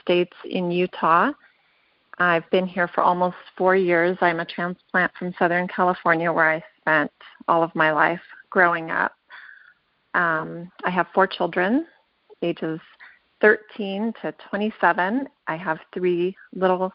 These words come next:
granddaughters, ages one, three, and almost five. And I'm a registered nurse by trade.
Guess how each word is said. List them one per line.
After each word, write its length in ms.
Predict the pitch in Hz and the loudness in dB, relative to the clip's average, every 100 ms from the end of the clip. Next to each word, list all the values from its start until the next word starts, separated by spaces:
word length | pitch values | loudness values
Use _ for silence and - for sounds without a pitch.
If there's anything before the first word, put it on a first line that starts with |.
| - | -4
granddaughters, 960 | 180 165 165 - _ 156 151 165 202 294 - _ - - - _ _ _ _ - | 0 0 0 -6 _ 0 2 2 -2 -4 -10 _ -20 -20 -20 _ _ _ _ -6
ages 440 | 165 170 156 175 | -4 -2 -4 -4
one, 720 | 165 165 180 185 185 190 214 - _ | -6 0 4 4 2 -4 -8 -10 _
three, 400 | 196 185 180 180 - | -4 0 0 0 -2
and 360 | 165 151 160 185 - 180 | -6 -6 -8 -12 -10 -8
almost 220 | 175 175 - | -8 -10 -8
five. 320 | - 156 202 311 - _ - _ _ _ _ _ _ - | -2 2 2 0 -6 _ -20 _ _ _ _ _ _ -10
And 560 | 180 170 160 156 175 175 | -4 -2 0 -2 -2 -2
I'm 140 | 180 170 | 0 2
a 80 | 160 | 2
registered 560 | 170 180 - - 170 | 0 -2 -8 -4 -4
nurse 340 | 165 147 180 - - - | -2 -2 -2 -6 -12 -2
by 160 | - - | -2 -2
trade. 380 | - - - - | -4 0 0 0